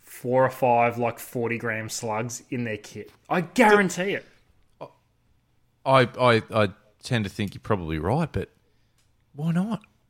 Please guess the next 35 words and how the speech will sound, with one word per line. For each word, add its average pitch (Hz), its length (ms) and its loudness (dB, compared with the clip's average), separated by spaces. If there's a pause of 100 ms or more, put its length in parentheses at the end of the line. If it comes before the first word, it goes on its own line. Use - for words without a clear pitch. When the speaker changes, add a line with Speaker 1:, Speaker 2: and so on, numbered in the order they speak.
(1300)
Speaker 1:
'Cause - 240 -2
it's - 180 -4
just - 160 -4
not 190 200 2
cool. 262 380 -2
<laughs> 143 60 -4 (480)
Speaker 2:
No, 165 160 8
that's, 147 260 4
and 139 160 4
that's 139 200 2
what 127 60 0
I'm 110 100 -4
getting 123 280 0
at. 90 200 -6
Is 104 100 -2
that 120 140 2
what 117 120 4
Speaker 1:
Yeah. 240 140 6
Speaker 2:
it 101 180 -4
is? - 200 -20 (840)
And, 165 140 4
Speaker 1:
I - 40 4
Speaker 2:
and 160 100 2
Speaker 1:
think 294 120 2
Speaker 2:
again, 185 180 4
Speaker 1:
so. 98 40 -2
Speaker 2:
like, 117 200 4
there's 139 340 0
no 127 160 4
ne-, 117 160 2
like, 127 200 0
there's 117 160 -8
no 131 140 0
need 104 240 -2
to, 87 340 -2